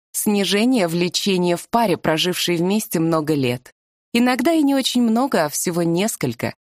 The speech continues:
Пары часто приходят к сценарию секса, который повторяется из раза в раз.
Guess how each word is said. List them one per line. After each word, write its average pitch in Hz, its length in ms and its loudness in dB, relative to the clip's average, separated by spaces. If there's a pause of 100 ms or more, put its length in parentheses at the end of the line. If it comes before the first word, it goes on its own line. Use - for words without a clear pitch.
Пары 151 260 2
часто 180 380 -2
приходят 156 600 -2
к - 60 -8
сценарию 147 680 -2
секса, 247 480 -4
который 285 400 0
повторяется 214 760 -2
из 170 240 0
раза 160 340 0
в 139 80 -4
раз. 123 400 -2